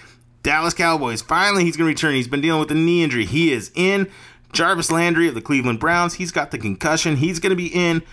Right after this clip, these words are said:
Deshaun Jackson of the Philadelphia Eagles. He is still out. He's been dealing with the abdominal injury.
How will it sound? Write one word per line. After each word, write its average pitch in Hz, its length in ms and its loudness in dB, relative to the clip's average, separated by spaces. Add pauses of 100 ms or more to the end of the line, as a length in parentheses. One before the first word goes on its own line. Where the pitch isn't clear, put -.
(340)
Deshaun 156 640 0
Jackson 143 420 0
of 123 60 0
the 113 80 -2
Philadelphia 110 600 -2
Eagles. 117 420 0
He 135 200 0
is 110 160 0
still - 680 -4 (100)
out. 131 480 0 (240)
He's 113 160 -8
been 117 120 0
dealing 123 200 2
with 113 100 -2
the - 160 -6
abdominal 120 540 -2
injury. 120 440 0